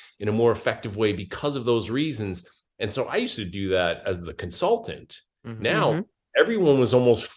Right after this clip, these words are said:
Speaker 1: forced to do that. I mean, I don't mean that literally,
Speaker 2: Yeah.
Speaker 1: but in a
Speaker 3: Mm-hmm.
Speaker 1: way, what happened in twenty twenty is people had to kind of scratch their head and go, "What am I doing with my life?
Speaker 2: <laughs>
Speaker 1: Why, why do I do this with my life?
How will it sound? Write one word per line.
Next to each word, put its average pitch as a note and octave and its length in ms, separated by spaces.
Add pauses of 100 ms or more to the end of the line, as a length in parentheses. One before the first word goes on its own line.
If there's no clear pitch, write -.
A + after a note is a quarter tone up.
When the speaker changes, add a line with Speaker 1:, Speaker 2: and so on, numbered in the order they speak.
Speaker 1:
forced - 720
to G2+ 80
do F2 240
that. C#2 280
I F#2+ 100
mean, G2 380 (220)
I A2+ 40
don't A#2 140
mean A2+ 160
that F2+ 220
literally, D2 640
Speaker 2:
Yeah. C#3 200
Speaker 1:
but B2+ 120
in C#3+ 140
a C#3 100
Speaker 3:
Mm-hmm. D3+ 160
Speaker 1:
way, A2 380
what A2 120
happened D3+ 540
in F2+ 80
twenty G#2+ 240
twenty F#3+ 300
is G2+ 80
people A#2+ 260
had A#2+ 140
to A#2+ 60
kind A#2 220
of A2 60
scratch C3 340
their C3 140
head E3+ 160
and D3+ 100
go, A#2 300 (680)
"What F#3+ 140
am D4+ 80
I D#4+ 80
doing A#3 320
with - 160
my D2 140
life? - 320 (100)
Speaker 2:
<laughs> C3+ 140
Speaker 1:
Why, G3 400
why A#3 220
do B3+ 120
I B3+ 120
do G#3+ 200
this A3+ 380
with G#2+ 200
my F2+ 200
life? D2 460